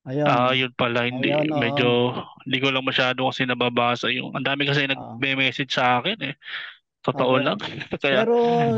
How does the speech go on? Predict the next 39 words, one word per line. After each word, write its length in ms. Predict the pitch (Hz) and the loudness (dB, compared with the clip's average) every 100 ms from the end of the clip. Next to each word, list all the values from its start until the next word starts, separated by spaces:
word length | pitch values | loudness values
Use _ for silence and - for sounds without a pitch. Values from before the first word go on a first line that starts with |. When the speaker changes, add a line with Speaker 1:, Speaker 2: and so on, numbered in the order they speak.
| 226 | 0
Speaker 1:
ano 200 | - - - | 0 2 2
na 120 | - | 2
Speaker 2:
ah, 60 | - | 0
Speaker 1:
rin 140 | 190 | -4
yun, 220 | 185 175 160 | -6 -4 -4
na, 260 | 165 170 180 | -4 -4 -6
na, 160 | 170 170 170 - - | -4 -4 -4 -8 -10
napuntuhan 720 | 170 180 185 185 185 175 175 | -6 -4 -4 -4 -2 -2 -2
mo 140 | 160 | -4
rin 180 | 156 160 | -4 -4
yun 80 | 156 | -6
kasi 220 | 147 160 151 139 135 | -8 -6 -8 -8 -8
hindi 240 | 135 139 143 | -6 -4 -4
naman, 180 | 147 - | -6 -8
yan 240 | 151 147 147 | -6 -2 0
din 160 | 160 156 | -2 -2
ang, 120 | 151 151 | -4 -4
ano, 120 | 143 147 | -6 -8
eh. 160 | 135 120 110 _ _ - _ _ | -10 -14 -20 _ _ -20 _ _
Speaker 2:
Kasi 280 | 170 180 160 | -2 0 0
hindi, 200 | 196 220 | 0 0
Speaker 1:
Okay 160 | 175 | 0
Speaker 2:
parang 240 | 190 233 214 | 2 4 4
Speaker 1:
din 160 | 208 | 2
Speaker 2:
hindi 80 | 170 | 2
Speaker 1:
yun. 80 | 233 | 2
Speaker 2:
naman 160 | 240 233 | 2 0
ang 80 | 226 | 2
punto 360 | 208 214 208 | 2 2 2
rin, 140 | 202 190 | 2 0
eh. 40 | 147 | 0
Kaya 120 | 170 175 180 | -2 -2 -2
yun 80 | |
ang 120 | 180 147 | -4 -2
gets 240 | 151 - 156 | -2 -2 -2
ko, 180 | 147 | 2
eh, 80 | 135 | 2
Speaker 1:
Oo, 80 | |
Speaker 2:
na 80 | 123 | 2